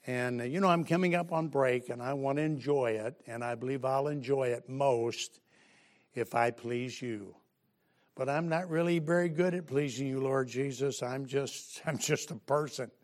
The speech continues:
and I'm just a sinner. But I'm gonna trust you to do through me what I cannot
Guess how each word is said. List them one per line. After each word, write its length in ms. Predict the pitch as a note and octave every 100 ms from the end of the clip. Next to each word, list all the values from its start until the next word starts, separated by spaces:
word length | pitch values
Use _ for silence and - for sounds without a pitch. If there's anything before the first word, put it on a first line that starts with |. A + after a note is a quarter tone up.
| _ - - - _
and 80 | B2+
I'm 120 | B2
just 260 | A#2+ A#2 -
a 60 |
sinner. 300 | A2+ C3+ G#2+ - - _
But 160 | C3+
I'm 140 | D3+ F3
gonna 220 | D3+ C3
trust 420 | - C3 A2+ -
you 520 | C#3+ E3+ F#3 G#3 A3 - _ _ _ _ _ _ _ _ _
to 120 | C3+ B2
do 220 | A#2+ A2
through 300 | - D#3 F#3
me 600 | F#3+ C#3+ B2+ B2+ C#3 C3+ - _ _ _ _ _ -
what 220 | A#2+ A#2+
I 140 | A#2
cannot 720 | - A#2+ A#2+ C#3 C#3+ A2+ B2